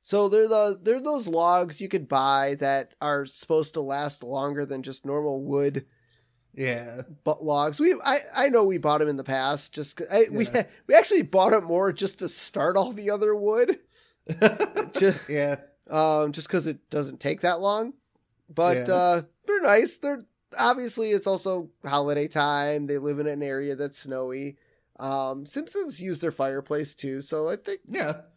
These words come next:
Speaker 1: good
Speaker 2: Especially
Speaker 1: idea.
Speaker 2: for burning books.
Speaker 1: Yes, exactly. <laughs> They do a lot of that. So, uh,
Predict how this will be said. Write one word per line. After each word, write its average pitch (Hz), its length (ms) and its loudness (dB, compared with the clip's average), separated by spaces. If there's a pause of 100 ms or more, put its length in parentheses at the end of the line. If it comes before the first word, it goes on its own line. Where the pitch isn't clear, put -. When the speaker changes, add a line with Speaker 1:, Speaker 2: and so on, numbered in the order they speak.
(260)
Speaker 1:
good 202 100 -8
Speaker 2:
Especially 220 300 2
Speaker 1:
idea. 214 100 0
Speaker 2:
for 180 80 0
burning 180 400 4
books. - 580 -2 (320)
Speaker 1:
Yes, 170 380 -6
exactly. 135 680 -2 (540)
<laughs> - 0 - (160)
They 180 220 -2
do 160 240 0
a - 20 6
lot 196 220 6
of 202 80 4
that. 180 340 4 (540)
So, 202 360 8
uh, 160 500 8